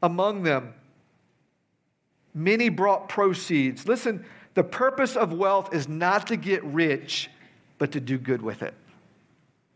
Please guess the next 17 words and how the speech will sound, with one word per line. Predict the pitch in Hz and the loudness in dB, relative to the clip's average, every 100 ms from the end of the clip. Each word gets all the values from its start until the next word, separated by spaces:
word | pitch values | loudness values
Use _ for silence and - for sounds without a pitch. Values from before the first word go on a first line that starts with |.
| _ - | _ -2
That's | 165 175 | -2 -2
the | - - | -6 -4
purpose | - 135 135 123 - - _ - | 0 0 -2 -10 -10 -18 _ -12
of | 123 107 | -10 -4
wealth. | 123 107 - - _ _ - | -2 -4 -8 -20 _ _ -6
Not | 147 208 226 | -2 0 -2
to | |
get | 202 202 185 | -2 0 0
rich, | 131 131 - | -2 -4 -2
not | 170 - | -2 -2
to | - | -4
store | - 190 165 | -2 0 0
up | 160 | 0
treasures | 160 143 135 - | -2 -2 -2 -4
here | 139 | -2
on | 123 | 0
heaven, | 135 123 | 0 -2